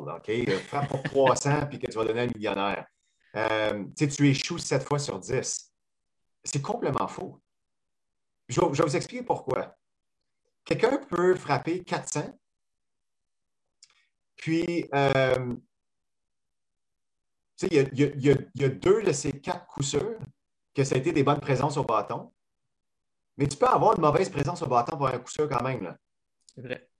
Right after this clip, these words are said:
Speaker 1: Un mauvais swing, tu le pognes sur le bout du bat, si ça tombe, tu sais, par-dessus l'arrêt-court, euh,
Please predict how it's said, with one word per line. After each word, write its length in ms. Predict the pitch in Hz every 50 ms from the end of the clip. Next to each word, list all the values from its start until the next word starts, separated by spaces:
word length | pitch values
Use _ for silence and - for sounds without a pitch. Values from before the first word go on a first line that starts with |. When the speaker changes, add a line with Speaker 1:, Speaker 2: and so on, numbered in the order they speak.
| _ _ - -
Speaker 1:
Un 120 | - 135 147
mauvais 260 | 160 175 175 175 156
swing, 320 | 143 - 170 185 190 185
tu 100 | - 151
le 60 | 139
pognes 160 | - 180 170 170
sur 120 | 135 139
le 60 | 139
bout 120 | 139 156 139
du 120 | 139 -
bat, 300 | 95 131 139 160 160 156 - 127
si 80 | - -
ça 160 | - 147 135
tombe, 360 | 131 - 143 143 147 147 139
tu 80 | 139 -
sais, 80 | - 147
par-dessus 440 | 139 135 123 - - - - -
l'arrêt-court, 580 | 143 135 123 113 - - - 139 147 151 147 123
euh, 180 | 120 107 104 95